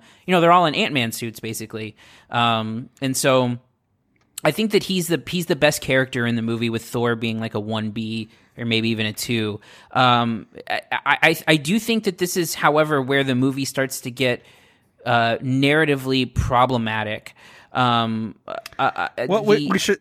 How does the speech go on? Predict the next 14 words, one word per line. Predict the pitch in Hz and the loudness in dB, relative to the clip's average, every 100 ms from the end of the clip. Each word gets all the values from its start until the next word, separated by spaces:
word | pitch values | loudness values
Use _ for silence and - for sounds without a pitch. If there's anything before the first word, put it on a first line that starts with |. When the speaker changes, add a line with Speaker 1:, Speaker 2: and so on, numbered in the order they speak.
| - | 0
Speaker 2:
we | 202 | 2
should | 233 196 | 2 0
stop | - 202 196 - | 0 4 6 6
and | 151 | 0
say | - 151 139 | 2 4 6
that, | 127 113 123 | 4 2 0
that, | 123 110 _ _ - | -2 -2 _ _ -2
uh, | 123 110 104 98 104 _ _ | 0 2 -2 -6 -10 _ _
you | - | -6
know, | 127 | -4
Robert | 110 123 127 107 | 2 2 2 0
Downey | 123 113 | -2 -2
Junior, | 127 123 113 107 113 131 | -2 -2 -2 -4 -4 -2
uh, | 131 | -2